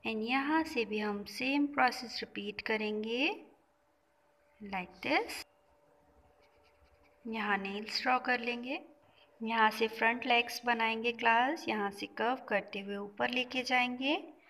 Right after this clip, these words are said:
फिर नीचे लेके आएंगे, यहाँ से इसको curve करते हुए फिर से नीचे लेके आएंगे class, like this। And यहाँ से front वाली second legs के लिए line draw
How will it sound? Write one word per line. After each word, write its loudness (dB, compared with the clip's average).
फिर 0
नीचे -4
लेके 2
आएंगे, 2
यहाँ 2
से 0
इसको -2
curve 0
करते 2
हुए -4
फिर 6
से -2
नीचे -8
लेके -8
आएंगे -2
class, -2
like -4
this। -2
And 0
यहाँ 4
से -2
front 0
वाली 2
second -6
legs 0
के -6
लिए -6
line 2
draw 2